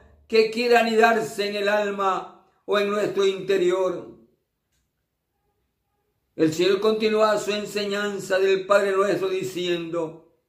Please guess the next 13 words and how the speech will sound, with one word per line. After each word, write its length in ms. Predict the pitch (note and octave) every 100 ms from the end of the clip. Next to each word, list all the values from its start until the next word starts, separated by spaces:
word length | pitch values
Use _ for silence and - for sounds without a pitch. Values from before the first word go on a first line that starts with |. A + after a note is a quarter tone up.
| _ _ _
"Líbranos 680 | F#3 G#3+ A#3 F#3+ F3+ F3+ E3
del 240 | E3+ E3+
mal". 680 | E3 E3 E3 D#3+ D3+ - - _ _ _ _ _ _ _ _ _ _ _ G3+
Hermanos, 580 | A3 C#4+ D4 B3 - - _ _ _
al 180 | - A3+
hacer 380 | A#3 - D4 D4+
esta 320 | B3 B3 A#3
petición 580 | A3+ A3 G#3+ - A#3+ A#3
con 180 | A#3 A3+
el 160 | G#3+
corazón, 960 | - G#3+ G#3 G#3 G3+ G3+ F#3+ D#3+ - _ _ _ _ _ _ _ _ _ _ _ _ G#3
nos 240 | A#3 A3+
anticipamos 1300 | A#3 A#3 C4 - A#3+ A#3 B3+ C#4+ C4+ A3 - -